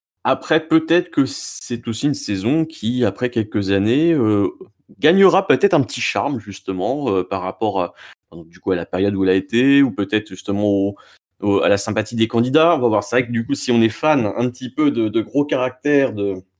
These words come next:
de vraies personnalités, c'était une saison qui était peut-être un peu en deçà, là, de ce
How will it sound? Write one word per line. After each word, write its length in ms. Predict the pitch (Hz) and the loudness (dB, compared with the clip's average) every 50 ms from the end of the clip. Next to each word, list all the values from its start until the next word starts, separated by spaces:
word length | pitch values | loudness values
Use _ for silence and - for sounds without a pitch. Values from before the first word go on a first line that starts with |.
| _ _ _ _ _ _ _ _ _ | _ _ _ _ _ _ _ _ _
de 140 | - 113 120 | -8 -8 -8
vraies 340 | 104 98 110 113 143 143 143 | -6 -4 -2 0 0 0 0
personnalités, 840 | 139 120 - - - 120 110 107 104 101 92 - 127 139 147 143 143 - - - _ _ _ | -2 -4 -4 -2 -4 -2 -2 -2 -4 -6 -4 0 2 2 2 2 0 -6 -18 -20 _ _ _
c'était 220 | - - 101 - | -20 -14 -8 -6
une 80 | 107 101 | -6 -6
saison 280 | 101 - 98 107 127 120 | -6 -6 -4 -4 -4 -4
qui 100 | - 101 | -4 -6
était 300 | 92 - 101 104 - _ _ _ - | -6 -6 -6 -8 -8 _ _ _ -4
peut-être 280 | - 101 - 120 117 | -2 0 2 2 2
un 60 | 113 104 | 2 0
peu 140 | 104 - | 0 2
en 100 | 120 117 | 2 2
deçà, 460 | 113 104 113 107 107 - 110 113 127 123 | 2 2 2 0 0 -2 -2 -2 -2 -2
là, 480 | 98 90 92 92 90 90 90 90 87 | -2 -2 -2 -2 -4 -6 -6 -6 -8
de 120 | 85 85 95 | -8 -10 -14
ce 120 | - - | -14 -16